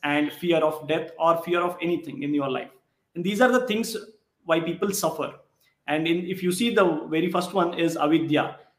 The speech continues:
and lack of knowledge is leading to so much of suffering in today's time and scenario. And books, articles, and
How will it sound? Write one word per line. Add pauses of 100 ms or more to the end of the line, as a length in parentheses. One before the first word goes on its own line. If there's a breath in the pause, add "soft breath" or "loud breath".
(120)
and
lack
of
knowledge
is
leading
to
so
much
of
suffering
in
today's
time
and
scenario. (420)
And (480)
books, (380)
articles,
and